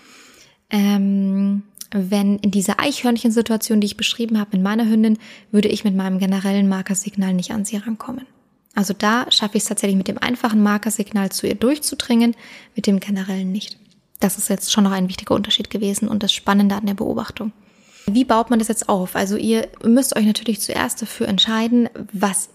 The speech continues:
ihr nehmen möchtet. Ein Klicker, ein Wort, einen bestimmten Schnalzton oder ähnliches. Äh, man muss da ein bisschen aufpassen, wenn man Töne nimmt, die man irgendwie mit seinem eigenen Körper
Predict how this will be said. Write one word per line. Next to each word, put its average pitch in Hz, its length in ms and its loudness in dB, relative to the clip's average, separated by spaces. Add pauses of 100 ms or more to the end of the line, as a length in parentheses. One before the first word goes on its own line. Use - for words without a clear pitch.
(340)
ihr 214 120 4
nehmen 196 300 4
möchtet. 220 380 -2
Ein 185 120 -6
Klicker, 214 520 -2
ein 180 240 0
Wort, 226 420 0 (440)
einen 185 340 -2
bestimmten 190 640 0
Schnalzton 247 1040 0
oder 240 180 2
ähnliches. 240 640 -2 (460)
Äh, 202 100 2
man 196 120 4
muss 208 140 2
da 226 100 0
ein 202 60 2
bisschen 202 220 -2
aufpassen, 233 640 0
wenn 196 120 -2
man 196 220 -2 (920)
Töne 226 280 4
nimmt, 220 260 4
die 208 60 2
man 196 160 2
irgendwie 214 300 2
mit 196 180 2
seinem 196 340 -6
eigenen 196 360 -2
Körper 240 540 -2